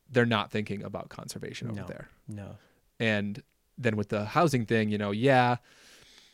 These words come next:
Speaker 1: getting another family of, you know, a teacher, a family of two, couple teachers into an affordable ownership situation in a nice condo or something is great. Um,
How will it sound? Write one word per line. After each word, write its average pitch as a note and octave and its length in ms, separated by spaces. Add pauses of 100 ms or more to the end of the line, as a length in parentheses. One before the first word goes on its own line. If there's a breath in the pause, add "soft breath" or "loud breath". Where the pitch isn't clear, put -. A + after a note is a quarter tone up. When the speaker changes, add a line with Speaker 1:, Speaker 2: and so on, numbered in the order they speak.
(440 loud breath)
Speaker 1:
getting B2+ 280
another A2 380
family G#2+ 540
of, G2+ 320
you A2 100
know, G2+ 280 (260)
a - 40
teacher, G#2+ 680
a B2 40
family G#2 320
of G#2 80
two, - 120
couple A2+ 260
teachers A2+ 680
into B2+ 360
an A2+ 80
affordable A2 760 (140)
ownership A#2+ 480
situation G#2+ 540
in G2+ 80
a G2+ 80
nice G#2 340
condo G#2+ 380
or G#2+ 100
something G2+ 440
is G2+ 100
great. B2 360 (640 loud breath)
Um, G#2 440